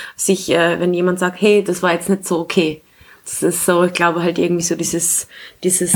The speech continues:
diese typische White Fragility, die jetzt grad eh auch sehr in aller Munde ist, wie Menschen halt eben sich selber die eigene Position so rechtfertigen.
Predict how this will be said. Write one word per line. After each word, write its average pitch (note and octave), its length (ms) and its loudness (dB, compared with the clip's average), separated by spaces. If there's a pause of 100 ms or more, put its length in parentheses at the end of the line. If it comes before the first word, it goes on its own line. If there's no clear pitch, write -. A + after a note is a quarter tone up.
(220)
diese F#3 300 0
typische F#3+ 600 0
White F3+ 280 2
Fragility, A#3+ 880 0 (240)
die G3+ 100 2
jetzt G3 240 0
grad F#3 340 -2
eh G3+ 280 4
auch F3+ 400 -2
sehr F#3 600 2
in F3+ 140 -2
aller F3+ 240 -2
Munde G3 420 4
ist, F#3 360 2
wie F#3 60 2
Menschen F3+ 380 0
halt F#3 160 0
eben F3+ 180 -2
sich - 200 -4
selber F3 300 2
die E3+ 180 0
eigene F3 300 2
Position F3 500 -4
so - 140 -8
rechtfertigen. G3+ 880 2